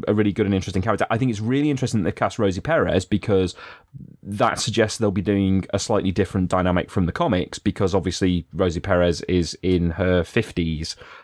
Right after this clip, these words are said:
whereas the rest of the cast members will probably be in their twenties and thirties. So whether Renee will have been around with that group of characters for a while, or if it's just that she's gonna be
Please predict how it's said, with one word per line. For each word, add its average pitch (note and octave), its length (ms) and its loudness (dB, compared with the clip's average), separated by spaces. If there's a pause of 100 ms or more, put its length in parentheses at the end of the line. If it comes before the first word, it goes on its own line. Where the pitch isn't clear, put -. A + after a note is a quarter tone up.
whereas F2+ 460 2
the F#2 120 2
rest F2 300 -2
of E2 80 -6
the F#2+ 60 -6
cast - 260 -4
members E2+ 520 0 (180)
will E2+ 160 0
probably F2 320 -2
be F2 180 0
in E2+ 140 2
their E2 140 0
twenties F2 400 -2
and E2+ 120 -2
thirties. F2+ 500 -2
So F2 340 2 (520)
whether A#2+ 340 -2
Renee G2+ 680 0 (240)
will G#2 300 0
have F#2 240 -4
been G#2 420 0 (220)
around G2+ 640 0
with G2 440 -4
that F#2+ 180 -2
group F#2 180 0
of - 40 -12
characters - 360 -2
for - 160 -2
a E2 60 2
while, A2 580 2
or F#2+ 120 2
if F2+ 80 -2
it's - 120 -6
just - 220 -2
that - 80 -8
she's G2+ 160 -2
gonna G2 280 0
be F2+ 360 0